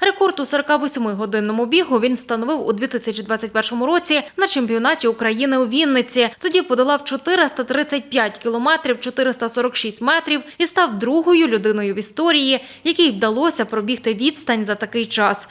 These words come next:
До цього це зміг зробити грецький спортсмен Яніс Курос у тисяча дев'ятсот дев'яносто шостому році. Андрій Ткачук розповідає, колись, можливо, спробує пробігти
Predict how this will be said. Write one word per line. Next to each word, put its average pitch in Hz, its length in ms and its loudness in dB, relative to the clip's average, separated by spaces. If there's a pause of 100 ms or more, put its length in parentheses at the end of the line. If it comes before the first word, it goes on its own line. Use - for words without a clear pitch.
До 359 100 0
цього 370 300 2
це 285 140 -2
зміг 294 240 0
зробити 262 420 0
грецький 269 460 -2
спортсмен 269 720 0
Яніс 269 440 0
Курос 277 640 0
у 208 100 -10
тисяча 277 440 -2
дев'ятсот 214 380 -2
дев'яносто 214 380 -2
шостому 233 440 -2
році. 214 380 -2 (120)
Андрій 330 280 2
Ткачук 302 460 0
розповідає, 254 920 2
колись, 240 400 0
можливо, 277 580 2 (200)
спробує 226 680 0
пробігти 233 580 -2